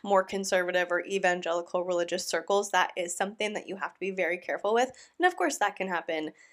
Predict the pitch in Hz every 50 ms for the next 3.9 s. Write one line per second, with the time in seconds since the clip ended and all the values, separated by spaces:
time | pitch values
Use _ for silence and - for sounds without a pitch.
0 | _ _ _ _ _ - 202 202 196 180 160 165 160 156 156 151 151 180 180 -
1 | 190 185 - 190 165 175 175 - - - 185 180 185 165 - 175 170 175 - -
2 | - - - - - 170 180 - - - - 202 190 - - 180 180 180 175 180
3 | 170 156 160 170 - 175 180 - 190 160 151 185 - - 156 156 170 170